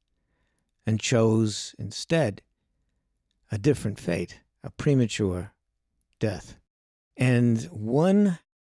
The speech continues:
example that really touched me in a, in a way that, uh, I couldn't get over this for,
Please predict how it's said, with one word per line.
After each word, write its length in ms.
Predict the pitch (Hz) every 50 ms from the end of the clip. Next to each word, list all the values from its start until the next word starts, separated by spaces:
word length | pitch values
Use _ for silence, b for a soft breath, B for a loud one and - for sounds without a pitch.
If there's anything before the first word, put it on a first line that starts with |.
| _ _ _
example 600 | - 123 113 110 117 117 123 123 117 117 107 107
that 480 | 101 104 104 104 104 - - - - - _ _ _ _ _ _ _ _ _ _ _ _ _ _
really 360 | - 113 127 131 127 123 120 107
touched 400 | - - 120 117 - - - -
me 220 | 127 113 117 110
in 100 | 110 107
a, 80 | 107 110
in 240 | 202 190 120 110 107
a 80 | 104
way 440 | 98 101 113 131 143 143 143 139 127
that, 380 | 117 113 107 104 - _ - 120
uh, 80 | 107 - -
I 180 | 117 117 131
couldn't 420 | - - - 190 220 226 233 214 175
get 220 | - 151 143 135 - _ _ _ _ _ -
over 360 | 151 151 147 139 120 117 104
this 580 | 95 101 98 92 - - - - - - - _ _ _ _ _ _ _ _ _ _ _ _ _ _
for, 520 | - - 143 135 127 131 123 120 120 -